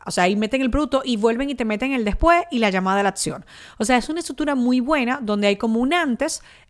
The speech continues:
la presentación del producto, la solución y luego el resultado que se van a llevar. Entonces, es una estrategia muy buena. Y ese tipo de vídeos, evidentemente, se hacen con, con Adobe Premiere, pero no tienen por qué. Nosotros pudiéramos, eh, realmente pedirle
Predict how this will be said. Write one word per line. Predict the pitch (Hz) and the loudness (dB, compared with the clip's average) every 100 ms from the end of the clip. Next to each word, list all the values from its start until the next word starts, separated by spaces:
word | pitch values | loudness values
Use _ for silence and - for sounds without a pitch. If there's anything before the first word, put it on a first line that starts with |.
| _ - | _ 0
la | 220 180 | 2 4
presentación | 208 196 214 196 190 247 262 | 2 0 0 0 -2 0 0
del | 269 | 0
producto, | 226 226 311 - | 2 2 0 0
la | 208 196 | -2 0
solución | 233 302 - 294 294 302 | -2 -2 -2 -2 -4 -2
y | 233 | 0
luego | 220 214 240 - | 4 6 4 4
el | 220 | 0
resultado | 202 190 208 185 190 202 | -2 0 -2 2 2 4
que | 208 | 0
se | 208 165 | -2 0
van | 165 | 0
a | 175 | -2
llevar. | 170 139 - | -2 -4 -4
Entonces, | 185 214 277 - - - - | -4 -2 -2 -4 -14 -16 -6
es | 247 | -4
una | 320 | -2
estrategia | 330 277 240 240 247 | -2 -2 -2 0 0
muy | 220 226 | 0 0
buena. | 190 175 170 170 - | -2 -6 -10 -16 -6
Y | 254 | -2
ese | 247 | -2
tipo | 320 302 311 | -2 -2 0
de | 302 | 2
vídeos, | 349 269 233 233 | 0 0 -2 -4
evidentemente, | 214 185 190 220 247 254 214 | -6 -8 -6 -6 -4 -4 -6
se | 202 | -4
hacen | 175 170 196 196 | -4 -2 -4 -2
con, | 196 190 180 175 165 | 0 0 0 -4 -2
con | 185 170 | -2 -2
Adobe | 165 180 202 | 0 2 0
Premiere, | 185 180 277 262 254 - - - | -2 -6 -4 -2 -4 -6 -16 -4
pero | - 262 | 2 2
no | 302 | 2
tienen | 311 330 285 | -2 -2 0
por | 196 | 0
qué. | 175 320 330 | 0 -2 0
Nosotros | 202 214 226 240 | -2 -2 0 0
pudiéramos, | 269 240 240 254 262 269 - | 0 2 2 2 0 -2 -4
eh, | 226 208 196 | -4 0 0
realmente | 190 196 208 233 233 269 | 0 0 0 0 0 0
pedirle | 247 196 185 196 214 | 2 2 2 0 0